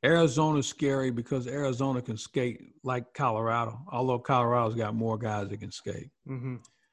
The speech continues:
Speaker 1: Calgary will demolish Den-, Dallas.
Speaker 2: Oh, yeah. I
Speaker 1: I
Speaker 2: think
Speaker 1: don't
Speaker 2: that's
Speaker 1: think,
Speaker 2: four
Speaker 1: I, I think
Speaker 2: games.
Speaker 1: that'll be over with in four, no more than five.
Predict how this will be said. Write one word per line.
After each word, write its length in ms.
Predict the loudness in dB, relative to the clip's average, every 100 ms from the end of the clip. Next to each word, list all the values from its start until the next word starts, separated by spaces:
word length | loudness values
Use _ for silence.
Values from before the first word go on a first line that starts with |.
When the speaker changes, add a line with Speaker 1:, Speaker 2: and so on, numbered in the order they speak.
| _ _
Speaker 1:
Calgary 560 | 2 6 8 6 6 6
will 180 | 6 4
demolish 640 | 4 4 6 6 4 0
Den-, 360 | -2 0 2 0 0
Dallas. 360 | 2 4 2 -2
Speaker 2:
Oh, 100 | -4
yeah. 180 | -4 -10 _ _
I 100 | -2
Speaker 1:
I 20 | 4
Speaker 2:
think 160 | 6
Speaker 1:
don't 80 | 8
Speaker 2:
that's 140 | 6
Speaker 1:
think, 120 | 6 4
Speaker 2:
four 100 | 4
Speaker 1:
I, 40 |
I 220 | 6 6
think 60 | 4
Speaker 2:
games. 160 | 4
Speaker 1:
that'll 200 | 6 6
be 180 | 6 6
over 180 | 8 6
with 200 | 4 2
in 80 | 2
four, 340 | 0 4 6
no 140 | 6 4
more 240 | 6 6
than 140 | 4 0
five. 380 | 0 0 0